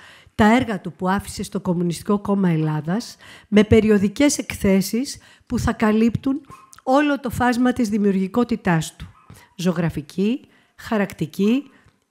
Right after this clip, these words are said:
επιμέλεια βιβλίων και πολλά άλλα που θα τα δούμε σε θεματικές εκθέσεις. Κάθε δύο περίπου μήνες, με τρεις. Στόχος μας είναι το εργαστήρι του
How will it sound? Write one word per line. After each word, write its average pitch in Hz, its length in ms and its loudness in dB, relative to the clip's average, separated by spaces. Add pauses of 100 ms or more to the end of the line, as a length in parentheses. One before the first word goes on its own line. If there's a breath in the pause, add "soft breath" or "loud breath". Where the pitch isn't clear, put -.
(140)
επιμέλεια 220 640 2
βιβλίων 190 640 2 (1400 soft breath)
και - 140 0
πολλά 294 380 2 (180)
άλλα 262 600 2
που 240 200 -8
θα 233 140 -8
τα 214 180 -4
δούμε 240 280 -4
σε 208 600 0
θεματικές 220 720 -2
εκθέσεις. - 840 -8 (560 soft breath)
Κάθε 254 360 2
δύο 214 300 0
περίπου 208 400 0
μήνες, 160 460 -2
με 165 140 -2
τρεις. 151 400 -6 (560 loud breath)
Στόχος 262 600 0
μας 311 300 2
είναι 277 220 0
το 254 120 0
εργαστήρι 208 680 -2
του 330 320 -2